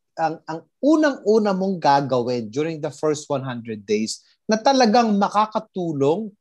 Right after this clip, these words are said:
immediately? Hindi, uh,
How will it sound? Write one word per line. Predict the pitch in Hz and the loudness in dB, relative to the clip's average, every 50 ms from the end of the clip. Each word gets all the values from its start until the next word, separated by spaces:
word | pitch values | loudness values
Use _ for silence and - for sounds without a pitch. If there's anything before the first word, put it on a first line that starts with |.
| - 190 | -12 -10
immediately? | 175 170 175 185 233 247 214 165 214 226 214 - - 165 143 107 92 - _ _ _ _ _ _ _ _ _ _ - | -8 -4 0 2 4 4 4 4 4 4 2 2 -4 -4 -4 -4 -6 -8 _ _ _ _ _ _ _ _ _ _ -12
Hindi, | 139 135 135 127 127 151 165 175 180 185 190 196 | -10 -8 -8 -6 0 2 4 6 6 6 6 6
uh, | 185 185 180 175 175 175 170 165 165 160 | 6 6 6 8 8 6 6 4 2 -2